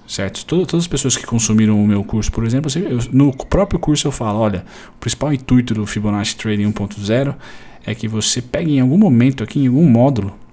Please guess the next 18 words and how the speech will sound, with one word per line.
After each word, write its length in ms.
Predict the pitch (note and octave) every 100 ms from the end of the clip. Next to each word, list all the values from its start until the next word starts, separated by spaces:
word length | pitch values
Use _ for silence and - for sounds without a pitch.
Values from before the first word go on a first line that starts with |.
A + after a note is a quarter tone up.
| - _ -
dos 240 | G#2 G2
dez, 440 | - G2 A#2 F#2+ F#2+
onze 300 | A2+ A#2+ -
que 120 | -
tem, 320 | A#2 D3+ - - - - - - -
e 100 | B2
adicione 420 | C3 - - B2+
no 60 | C#3+
seu 160 | C3+
próprio 260 | C3 B2+ B2+
operacional 480 | - C#3 - B2+ A#2+
pra 100 | A#2+
que 100 | B2+
você 380 | B2 - C3+ C3
venha 260 | A#2+ B2
com 60 | A#2+
o 40 |
seu 140 | -